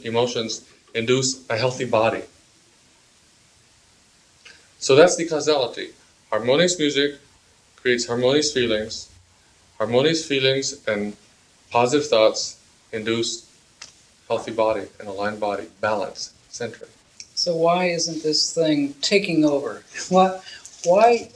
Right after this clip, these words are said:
Speaker 2: do so many people still like listening to, to hard rock and other types of avant-garde music,
Speaker 1: Mm-hmm.
Speaker 2: which is very jarring, and,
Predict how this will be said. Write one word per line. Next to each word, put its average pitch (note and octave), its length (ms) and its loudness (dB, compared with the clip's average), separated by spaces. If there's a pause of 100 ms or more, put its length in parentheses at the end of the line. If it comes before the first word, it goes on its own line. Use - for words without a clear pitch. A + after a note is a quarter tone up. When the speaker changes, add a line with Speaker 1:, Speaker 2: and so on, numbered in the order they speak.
Speaker 2:
do G3+ 100 -4
so A3+ 180 2
many A3 160 2
people A3 300 -2
still F#3+ 280 2
like E3+ 240 6
listening E3+ 420 -2
to, D#3 320 -4
to D#3+ 160 -8
hard D#3 340 2
rock C#3+ 500 2 (220)
and D3+ 360 -2
other D#3+ 280 2
types D3+ 400 0
of C#3 140 -4
avant-garde C#3+ 800 2
music, D3 520 -4
Speaker 1:
Mm-hmm. B2 200 -8
Speaker 2:
which A#2 160 0
is - 100 -12
very C#3+ 280 -2
jarring, C3+ 600 4
and, - 180 -16